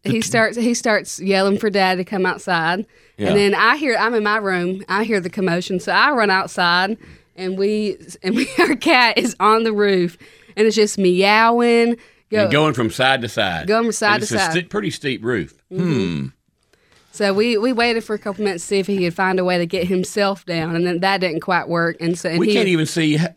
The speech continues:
Speaker 1: a path to get up there.
Speaker 3: I was wondering, is there a tree close?
Speaker 1: Uh-uh.
Speaker 3: There's not even a tree
Speaker 1: I mean, there
Speaker 3: nearby?
Speaker 1: is a tree, but he would have to,
Speaker 3: Quite a
Speaker 1: uh,
Speaker 3: jump
Speaker 1: he
Speaker 3: there.
Speaker 1: would have, yeah, the tree stops, and there's, there's probably a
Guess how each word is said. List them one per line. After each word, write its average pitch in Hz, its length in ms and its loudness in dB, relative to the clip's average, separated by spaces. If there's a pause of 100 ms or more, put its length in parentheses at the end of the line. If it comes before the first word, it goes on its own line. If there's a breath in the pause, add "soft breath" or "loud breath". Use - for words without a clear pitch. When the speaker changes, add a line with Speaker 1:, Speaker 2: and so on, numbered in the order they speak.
Speaker 1:
a 123 120 0
path 175 480 -2
to 131 100 -6
get 143 200 0
up 202 220 2
there. 73 180 -6 (180)
Speaker 3:
I 208 60 0
was 190 120 2
wondering, 175 320 2
is 143 260 -2
there 147 180 2
a 113 60 2
tree 202 440 2
close? - 840 0
Speaker 1:
Uh-uh. 208 320 -4 (340)
Speaker 3:
There's 117 220 -4
not 165 280 0
even 190 260 2
a 110 60 0
tree 160 360 0
Speaker 1:
I 220 80 6
mean, 233 200 2
there 226 200 2
Speaker 3:
nearby? 214 160 2
Speaker 1:
is 254 100 0
a 233 100 2
tree, 208 840 0
but 139 220 -2
he 196 120 2
would 180 180 0
have 185 320 0
to, 135 300 -2 (240)
Speaker 3:
Quite 160 220 0
a 120 120 2
Speaker 1:
uh, 117 40 -4
Speaker 3:
jump 135 400 0
Speaker 1:
he - 100 -16
Speaker 3:
there. 85 160 0
Speaker 1:
would 190 140 0
have, 185 260 0
yeah, 175 180 0
the 143 120 -2
tree 233 300 -4
stops, - 640 -2 (240)
and 131 140 -2
there's, 123 140 0
there's 117 160 -4
probably 147 320 -2
a 110 220 -2